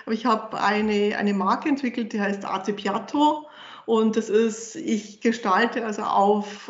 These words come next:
äh, Keramik und, äh, kann man sich auch enorm gut ausleben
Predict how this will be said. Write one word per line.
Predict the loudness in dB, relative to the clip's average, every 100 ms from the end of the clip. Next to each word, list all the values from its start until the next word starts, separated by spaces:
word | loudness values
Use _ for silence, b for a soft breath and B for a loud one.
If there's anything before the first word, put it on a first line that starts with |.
| -4
äh, | 0 0 -2
Keramik | -4 -2 0 4 4 4 0 -6 B B B B
und, | 2 6 6 4 0 -2
äh, | -4 0 0 0
kann | 0 2
man | 2
sich | 0 -2 -4
auch | -4
enorm | -2 0 2 2 2
gut | 0 -4 -2
ausleben | 2 4 4 0 -12 -14 -4 0 4 6 6 6 4 4 2